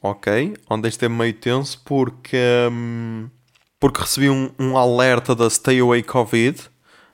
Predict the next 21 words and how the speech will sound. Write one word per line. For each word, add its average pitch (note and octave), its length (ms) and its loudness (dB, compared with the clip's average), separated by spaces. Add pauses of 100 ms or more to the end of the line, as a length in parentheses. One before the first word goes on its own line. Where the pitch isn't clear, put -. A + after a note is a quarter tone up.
(160)
ah, G#2+ 1400 0 (960)
a G#2+ 100 0
dizer A2+ 220 0
que - 80 -10
estive E3 420 0
em C#3 120 -2
contacto - 680 -4
com B2+ 220 0
alguém A#2+ 260 0
infectado, A2+ 560 0 (800)
que - 100 -20
foi - 380 -2
uma G#2 220 -2
colega A2 560 0
minha, G#2+ 480 -8 (140)
e A#2+ 100 -8
há G2+ 140 -4
mais G#2 280 -2
um A2 120 -2
caso. A#2+ 440 -4 (640)
Ahm, C3 1300 -2